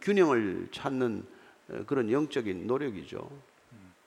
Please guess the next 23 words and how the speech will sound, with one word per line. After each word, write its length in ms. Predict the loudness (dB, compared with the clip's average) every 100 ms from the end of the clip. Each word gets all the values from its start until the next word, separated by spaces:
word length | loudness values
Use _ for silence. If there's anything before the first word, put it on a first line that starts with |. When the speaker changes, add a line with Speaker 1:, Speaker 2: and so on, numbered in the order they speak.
| -20 -20 -20 -16 -16 -16 -12
Speaker 2:
그 120 | -4
목사님 400 | -2 2 2 4
말씀하신 720 | 4 2 0 0 0 -2 -4
그 320 | -2 -2 -4 -6 -20 -20 -20 _ -18 -14
메시지, 680 | -2 -2 0 -6 -4 -6 -6 -12 -12
우-, 160 | -10 -10 -12 -18
좋은 360 | 0 4 4 4
메시지, 380 | 2 0 -4 -4
우리 180 | -4 -4
교회 240 | 0 -2
좋은 260 | 0 -2 0
메시지를, 600 | -2 -4 -6 -4 -4 -6 -12 -20 -20 -20 -18 -10
어, 200 | -8 -8 -12 -20 _ -18
수백 360 | -6 2 4 4
명에게 460 | 4 2 0 -2
이렇게 180 | -6 -6
나-, 320 | -2 0 -2 -6 -20 -14
그 100 | -6
나누시는 680 | -4 0 -2 -2 -2 -2 -2
분 300 | -4 -4 -2
얘기를 440 | 0 0 0 -4
제가 200 | -4 -6
들으면서 500 | -4 -4 -4 -4 -6